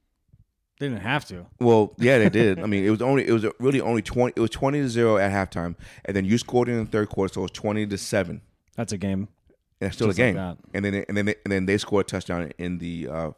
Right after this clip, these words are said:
Speaker 2: f-, fourth. Jimmy only had a hundred and four and fifty-four yards passing, so they didn't dominate. That's what I'm saying.
Speaker 1: We also took out Trey Lance.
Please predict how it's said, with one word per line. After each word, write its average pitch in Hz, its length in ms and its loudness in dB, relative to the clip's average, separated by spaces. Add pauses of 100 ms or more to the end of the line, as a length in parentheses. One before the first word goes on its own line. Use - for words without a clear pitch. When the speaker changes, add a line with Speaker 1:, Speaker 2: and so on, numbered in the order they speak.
(220)
Speaker 2:
f-, - 120 -14
fourth. 87 300 -4 (360)
Jimmy 135 280 6
only 120 200 6
had 120 160 6
a 107 60 4
hundred 107 400 0
and 104 120 -8
four 107 160 0 (100)
and 98 340 -2 (120)
fifty-four 110 360 -2
yards 95 220 -2
passing, 95 380 -4 (440)
so - 120 -8
they 113 100 2
didn't 131 280 0
dominate. 104 440 -2 (160)
That's - 220 -20
what 117 200 -6
I'm 107 120 -2
saying. 123 260 -2
Speaker 1:
We 117 60 -2
also 107 200 -4
took - 220 -6
out 92 120 -8
Trey 90 140 -10
Lance. 90 360 -8